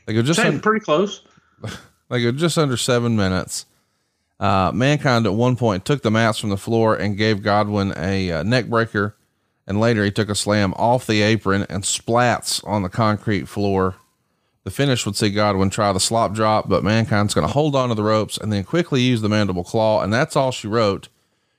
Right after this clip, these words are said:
Speaker 1: Star and a quarter. Obviously not the level of matches Foley's gonna go on to have in his, uh, pay-per-view career. But this is a, a last-minute sort of thrown-together match, but it still showcases what Foley can do, right?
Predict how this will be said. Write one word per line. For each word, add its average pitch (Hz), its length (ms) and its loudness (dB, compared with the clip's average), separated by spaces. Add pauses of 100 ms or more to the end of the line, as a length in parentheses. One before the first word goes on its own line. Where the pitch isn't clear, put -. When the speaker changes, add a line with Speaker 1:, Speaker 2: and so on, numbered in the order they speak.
Speaker 1:
Star 165 380 0
and 180 80 0
a 147 40 -4
quarter. 117 520 2 (760)
Obviously 175 400 -2
not 143 240 0
the 127 80 -2
level 135 240 0
of 117 80 0
matches 117 380 0
Foley's 120 340 0
gonna 104 180 -4
go 107 220 0
on 117 160 2
to 101 80 -2
have 110 320 0
in 98 120 -4
his, 98 340 -4
uh, 85 240 -2
pay-per-view 110 640 0
career. 90 600 0 (720)
But 110 100 -6
this 160 160 -2
is 160 140 -4
a, 113 300 2
a 104 160 -2
last-minute 120 640 0
sort 131 220 0
of 107 80 -2
thrown-together 120 640 0
match, 110 420 0
but 117 240 -2 (160)
it 143 120 -10
still 175 180 0
showcases 110 640 0
what 101 160 -2
Foley 101 320 0
can 92 160 -4
do, 101 180 2
right? 120 240 0